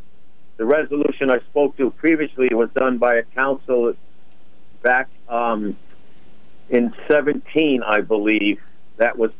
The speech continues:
passed in opposition to the proposal, five to two. Of course, D O T has ignored it and continued on their same path anyway. So D O T is pretty headstrong when it comes to building roads.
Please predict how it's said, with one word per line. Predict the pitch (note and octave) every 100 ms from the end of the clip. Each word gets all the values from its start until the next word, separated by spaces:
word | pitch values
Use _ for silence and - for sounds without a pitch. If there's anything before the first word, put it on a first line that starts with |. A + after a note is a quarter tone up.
| -
passed | B2 A2+ -
in | A2+
opposition | A#2 - G2+ B2 B2 - A2
to | -
the | G#2
proposal, | - G2 - B2 A2+ - F#2+ -
five | B2 A#2 -
to | G#2 -
two. | - C#3 A2+ G#2+ - - -
Of |
course, | D3+ C#3 -
D | D#3
O | D#3 D3
T | D3+ D3+
has | C#3 C3
ignored | C3 B2+ C#3 D3 C#3
it | C3
and | A#2
continued | C3+ A#2+ D3 C#3+ C3
on | C3+ C3+
their | C3+ -
same | C#3 C3+
path | C#3 C#3 B2+
anyway. | C#3 C#3 A2 F#2+ F#2+ -
So | B2 A2+ A2 - - - - - - - -
D | F#3
O | B3
T | - G3+
is | G3 F#3 D3+ -
pretty | F3+ D#3
headstrong | C#3+ - - D3+ A#2 G2+
when | A2
it | A2+
comes | - C3 -
to | B2+
building | B2+ B2+ A2+
roads. | A#2 B2+ A#2